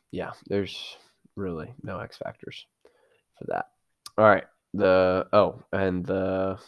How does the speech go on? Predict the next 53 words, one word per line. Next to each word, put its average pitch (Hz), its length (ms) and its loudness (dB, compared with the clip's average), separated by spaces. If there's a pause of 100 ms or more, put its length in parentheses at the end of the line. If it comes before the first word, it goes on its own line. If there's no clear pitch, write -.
(240)
uh, 82 300 -4
s-, - 580 -16
Chiefs - 320 -8
are 78 180 -8
twelve - 240 -6
and 101 60 -10
a - 40 -12
half - 120 -14
point - 240 -8
favorites. 85 420 -6
I 139 80 -4
think 190 140 0
the 143 60 -2
Steelers 95 360 -6
might 85 200 -6
cover, 90 440 -4
but - 160 -8 (520)
I 90 60 -6
don't - 120 -8
think - 160 -16
there's - 180 -12
any - 140 -10
way - 180 -12
that - 140 -16
they - 80 -16
could - 160 -20
win. 85 180 -12 (1000)
All 98 80 -4
right, 95 180 -4
Cardinals 101 360 -4
at - 100 -4
Rams. 113 340 -2
Rams 98 200 -4
are - 60 -20
favored 101 220 -4
by 92 120 -10 (100)
three 101 160 -4
and 92 80 -4
a - 40 -16
half - 140 -20
points. 139 480 -2 (480)
Uh, 98 400 0
I - 80 -6
think 147 160 -2
Math-, 107 300 -4 (140)
Matthew 104 280 -2
Stafford 98 460 -2
has - 380 0
to - 60 -20
be 85 80 -8
an 87 80 -8
X - 180 -12
factor. - 400 -6